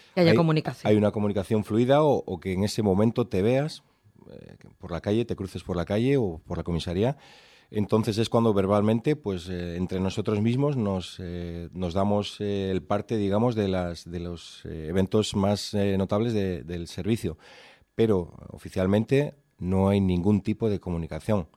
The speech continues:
Speaker 2: Es decir, no hay ningún protocolo en casos, eh, de actuación tan graves como este, que,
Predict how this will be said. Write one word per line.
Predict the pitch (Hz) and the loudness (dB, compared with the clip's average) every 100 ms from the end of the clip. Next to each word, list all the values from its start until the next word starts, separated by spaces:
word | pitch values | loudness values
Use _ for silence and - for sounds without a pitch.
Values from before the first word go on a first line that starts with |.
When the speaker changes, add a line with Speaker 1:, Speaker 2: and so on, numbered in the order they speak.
| _ _ _ _ - | _ _ _ _ -16
Speaker 2:
Es | 95 | -8
decir, | 92 - 107 90 _ _ _ _ _ _ _ - - | -6 -2 -2 -2 _ _ _ _ _ _ _ -20 -16
no | 82 92 | -6 0
hay | |
ningún | 95 92 | 2 2
protocolo | - 98 101 113 117 | 0 -2 0 2 2
en | 107 95 | 2 -2
casos, | 98 - 98 104 | -6 -6 -8 -6
eh, | 101 101 101 101 98 95 95 85 | -4 -2 -4 -4 -4 -6 -6 -6
de | 101 | -6
actuación | 98 104 - 107 107 | -4 -2 0 0 0
tan | - 104 | -2 0
graves | 107 104 | 0 0
como | - 104 107 | -2 0 0
este, | 113 - 147 156 | 0 -2 -4 -4
que, | - 90 80 | -12 -12 -12